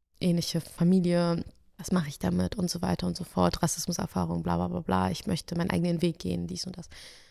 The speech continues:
Das hat uns verbunden. Auch diese Stärke auch weiterzumachen und dieses Kämpferische, dass Freundschaften sehr, sehr, sehr wichtig sind. Das steckt auch bei mir sehr drin. Ich glaub, da können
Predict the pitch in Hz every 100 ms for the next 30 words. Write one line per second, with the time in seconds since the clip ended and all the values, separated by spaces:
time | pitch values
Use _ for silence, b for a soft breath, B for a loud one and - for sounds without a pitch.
0 | B - 185 - - 180 190 - - -
1 | - - - 170 190 - 165 160 - b
2 | b b b 190 180 190 170 - 190 185
3 | 196 165 175 180 185 - 180 175 160 170
4 | 170 170 - 165 165 165 - 185 175 175
5 | 170 170 180 170 170 b b b 180 -
6 | - _ - - 214 226 208 185 - -
7 | 175 185 - _ 175 160 190 185 185 180
8 | 180 165 175 - 165 - 175 170 165 165
9 | - - - _ _ _ _ _ - -
10 | - - - 180 180 175 165 175 185 190
11 | 185 - - 170 165 - 175 - 170 170
12 | 165 170